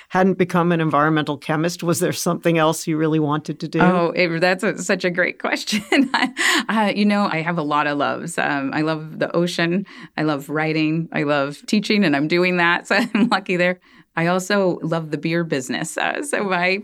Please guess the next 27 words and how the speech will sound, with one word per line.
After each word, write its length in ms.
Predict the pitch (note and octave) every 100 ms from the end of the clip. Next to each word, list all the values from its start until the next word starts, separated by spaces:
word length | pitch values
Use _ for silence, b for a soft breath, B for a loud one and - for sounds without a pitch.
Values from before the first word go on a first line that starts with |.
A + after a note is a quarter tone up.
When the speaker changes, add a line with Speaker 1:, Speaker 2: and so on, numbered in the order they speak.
| -
Speaker 2:
family's 440 | F#3+ G#3 G3+ G3
in 120 | F#3
the 80 | F3+
beer 260 | E3+ E3+ F3
business 480 | E3+ D#3+ D3 E3 -
in 260 | D#3+ D#3+
Maine, 380 | D#3+ D#3+ E3 D3+
and 220 | - D#3
I 80 | D3+
thought 320 | D3+ D3 D3 b b b
as 180 | D#3+ D#3
a 40 |
biochemist, 800 | D3 C#3+ D3+ D3 D#3+ D#3 D#3 -
I 200 | - D3+
would 160 | D3+ D3+
always 300 | C#3 F#3 F3+
be 140 | D#3+
able 240 | D3 C#3 C3+
to 120 | F3
fall 260 | F3+ E3
back 300 | G3 G#3 G#3+
on 200 | A3 E3+ E3+
that 340 | D#3+ D#3+ -
if 180 | F3 F3
I 100 | F#3+
needed 400 | E3+ D#3+ D#3+ D#3
to. 300 | D#3 C3+